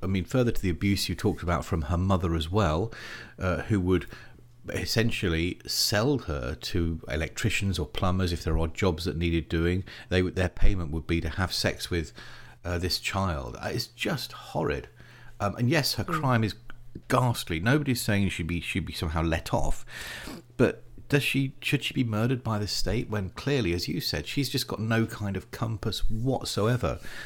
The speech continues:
Speaker 1: as to what is normal or decent or reasonable behaviour? I, I don't know. I feel
Speaker 2: Well,
Speaker 1: extremely
Speaker 2: her
Speaker 1: sympathetic.
Speaker 2: lawyers obviously don't feel so, and they feel that there are strong enough grounds. So let's just hope,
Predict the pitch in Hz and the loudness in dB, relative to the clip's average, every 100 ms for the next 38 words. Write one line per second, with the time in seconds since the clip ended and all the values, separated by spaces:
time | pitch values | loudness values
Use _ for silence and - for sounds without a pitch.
0 | - - - 101 104 101 92 107 107 104 | -2 -2 0 4 6 6 2 2 2 2
1 | 98 90 95 107 104 - 95 95 101 98 | 2 2 2 2 0 2 2 2 0 0
2 | 101 92 92 110 104 85 78 - 101 113 | -2 -2 0 0 -2 -4 -8 -2 0 2
3 | 110 110 123 113 82 101 - 104 98 - | 2 2 0 0 0 0 2 2 2 -2
4 | 233 202 120 113 101 220 214 208 196 180 | 0 2 2 0 0 0 2 2 2 2
5 | 180 170 180 165 170 156 165 151 131 170 | 0 0 0 0 0 0 2 0 0 -2
6 | 147 151 147 135 131 - 151 143 143 160 | -2 -2 -2 0 0 0 0 0 0 -2
7 | 139 143 151 139 - 151 139 139 131 - | -2 -2 -2 -2 -2 -2 -2 -2 -4 -4
8 | 147 131 123 139 - 151 139 139 - - | -2 -2 -2 -4 -2 2 2 0 -6 2
9 | 190 - - 208 - 190 135 135 | 4 4 0 -2 2 4 4 2